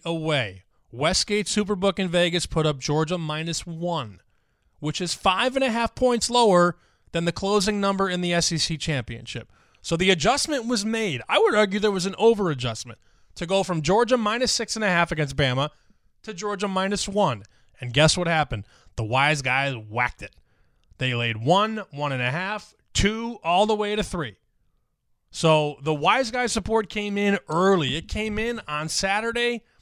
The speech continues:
and Sunday. And actually, no, that was New Year's Eve, so Friday. By Saturday morning, Georgia's already minus three at the respected shops. From that point,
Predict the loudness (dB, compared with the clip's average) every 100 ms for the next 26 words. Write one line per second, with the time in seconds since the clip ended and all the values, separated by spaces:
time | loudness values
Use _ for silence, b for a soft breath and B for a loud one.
0 | _ _ -10 -8 -6 -4 -2 -2 -2 -4
1 | -4 -4 -4 -2 0 0 -2 -2 0 0
2 | 0 -6 -14 -6 -4 -2 -6 -10 _ _
3 | _ -10 -8 -4 -2 -2 -6 -12 _ _
4 | _ _ _ _ _ -4 -2 0 2 2
5 | 2 2 6 6 6 0 -4 _ _ _
6 | -2 2 4 2 -2 2 4 6 2 0
7 | 2 2 2 2 0 0 0 2 0 -2
8 | -10 _ _ _ _ -2 -2 0 -2 0
9 | 2 2 2 0 -4 -2 -4 -6 -10 -12
10 | _ _ _ _ _ _ _ _ _ _
11 | _ _ -14 -4 -4 -2 -2 0 0 0
12 | 0 -2